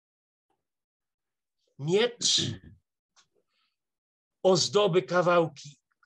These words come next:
kawałki, okazało się, że to były ozdoby, kawałki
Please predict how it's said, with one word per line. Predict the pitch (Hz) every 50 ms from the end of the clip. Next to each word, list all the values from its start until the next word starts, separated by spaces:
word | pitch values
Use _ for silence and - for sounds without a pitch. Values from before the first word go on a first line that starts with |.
| _ _ _ _ -
kawałki, | - 185 180 160 180 175 165 156 - 147 170
okazało | 175 175 160 - 156 139 131 147 151 143 135
się, | 135 147 147 -
że | - 127 110 - -
to | - 135
były | 123 113 123 131 131 123 -
ozdoby, | - 147 117 110 107 139 131 131 - 131 120 _ _ _ _ _ -
kawałki | - 160 143 127 143 135 131 127 135 - 110 107 _